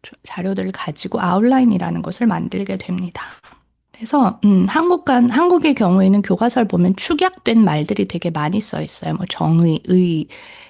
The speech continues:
뭐 요건 이런 식으로 기본적인, 어, 핵심이 되는 말이 있고 그 요건이라 함은 하면서 일, 이, 삼, 사 이렇게 써 있어서 그거에다 밑줄만 그어도 정리가 잘 되는데 한국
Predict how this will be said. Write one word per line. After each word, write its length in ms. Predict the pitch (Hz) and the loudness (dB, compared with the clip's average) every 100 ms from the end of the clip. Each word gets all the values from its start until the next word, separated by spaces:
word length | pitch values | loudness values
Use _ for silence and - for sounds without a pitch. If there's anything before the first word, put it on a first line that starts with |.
| _ | _
뭐 320 | 180 - - - - 185 | -6 -4 -4 -8 -4 0
요건 420 | 185 - 147 139 - | 0 -2 -4 -4 -2
이런 240 | 190 214 | 0 0
식으로 580 | 220 190 175 190 170 - | -2 -6 -4 -2 -4 -6
기본적인, 760 | - 190 202 196 180 160 147 - - | -6 -2 0 0 0 -2 -6 -8 -10
어, 280 | 156 131 - - - - - | -8 -8 -10 -14 -20 -18 -8
핵심이 400 | 311 - 285 254 | -8 0 2 2
되는 300 | 185 156 160 | 2 0 -2
말이 280 | 147 156 156 | -2 -4 -6
있고 280 | - 302 | -4 -6
그 120 | - 156 | -2 -4
요건이라 500 | - - 85 - 196 | -4 -4 -4 -4 -2
함은 400 | 233 233 359 320 | 0 2 2 0
하면서 340 | 247 196 190 | 0 0 -2
일, 180 | - 240 | -2 -2
이, 80 | 226 | -2
삼, 180 | 170 | -6
사 140 | 170 - | -10 -10
이렇게 220 | 202 247 - | -10 -8 -6
써 200 | 277 254 | -4 -2
있어서 440 | - 180 262 190 - - - | -4 -4 -2 -2 -6 -20 -8
그거에다 540 | - 220 262 247 214 | -4 0 0 0 -2
밑줄만 540 | 180 185 - 254 247 226 | -4 -4 -2 0 2 -2
그어도 340 | 160 147 - | -6 -10 -12
정리가 440 | - 160 170 180 | -8 -4 -4 -6
잘 240 | 175 - 160 | -8 -6 -6
되는데 380 | 175 147 151 196 | -4 -4 -4 -2
한국 480 | 311 330 349 - | -2 0 -2 -4